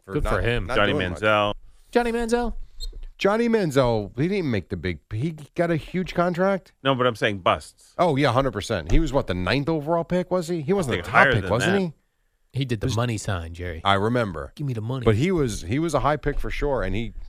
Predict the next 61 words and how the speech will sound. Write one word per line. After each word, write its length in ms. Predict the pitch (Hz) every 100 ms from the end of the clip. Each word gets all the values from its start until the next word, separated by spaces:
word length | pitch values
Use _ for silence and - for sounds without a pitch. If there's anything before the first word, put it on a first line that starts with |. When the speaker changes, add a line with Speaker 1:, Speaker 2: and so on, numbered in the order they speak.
| -
Speaker 1:
nothing. 380 | 117 143 135 78 -
Speaker 2:
Remember, 200 | 123 131
he, 160 | 139 139
who 220 | 139 185
did 80 | 107
Speaker 3:
Sam 80 |
Speaker 2:
he 60 | 92
Speaker 3:
Darnold. 100 | 104
Speaker 2:
text? 380 | 165 107 - - - - - _ - - -
Who 140 | -
did 260 | 240 233 196 - 160
Johnny 280 | 165 165 160
Manziel 380 | 151 143 147 131
text 340 | - 135 -
that 100 | 123
he 60 | 131
was 120 | 113
gonna 160 | 117 110
tear 380 | - - 127
the 100 | 117 113
league 260 | 113 110
up? 240 | 117 117 - - _ _ _ _ _ _ _ _ _
It 40 | 127
was 140 | 104
his 140 | 107 -
coach, 340 | - 120 117
whoever 180 | 123 117
the 100 | 98
hell 160 | 104
the 120 | 98 92
coach 320 | 110 101 -
was 160 | 110 101
Speaker 1:
Don't 200 | 82 76
Speaker 2:
at 120 | 73
Speaker 1:
know. 60 | 113
Speaker 2:
yeah. 180 | 101 92
Speaker 1:
I 60 |
don't 220 | 95 104
remember, 340 | 90 85 73 69
to 140 | -
be 80 | -
quite 220 | 76 76
honest. 340 | 71 73 - - - - _ - -
I 140 | 147
would 80 | 160
take 120 | 170
Speaker 2:
This 80 | 143
Speaker 1:
a 20 |
break. 100 | 120
Speaker 2:
is 40 | 113
how 80 | 151
forgettable 540 | 147 135 139 120 104
you 100 | 98
are, 60 | 95
Speaker 3:
Johnny 140 | 131
Speaker 2:
Johnny. 100 | 123
Speaker 3:
Manziel, 260 | 104 110 101
twenty-two, 720 | - 120 110 98 _ 101 78 71
by 140 | 78
the 80 | 76
way, 220 | 73 73